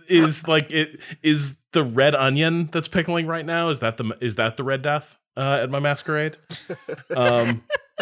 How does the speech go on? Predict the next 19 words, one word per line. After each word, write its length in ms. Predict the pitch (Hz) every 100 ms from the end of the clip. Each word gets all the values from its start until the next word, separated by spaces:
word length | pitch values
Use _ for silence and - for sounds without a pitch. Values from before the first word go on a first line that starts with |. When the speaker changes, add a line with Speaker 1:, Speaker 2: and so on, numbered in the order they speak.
| -
Speaker 1:
but 200 | 139 202
no, 120 | 202 185
the 240 | 151 131 - _ _
frustrating 500 | - 208 233 202 160
thing 160 | 156 135
today 420 | 123 135 135 117
is, 440 | 104 107 104 101 - _ _ _ _ _ _ _ _ _ _ _ -
so 840 | - 151 143 131 127 127 120 123 -
people 540 | - 180 196 170 151
have 300 | 123 143 131
figured 540 | - 156 147 135 120
out 440 | 110 104 95 90 110
that 240 | 107 101
my 160 | 107 107
town 400 | - 113 104 104
has 220 | 107 104
a 80 | 101
really 300 | 101 98 98
good 520 | 92 98 95 90 82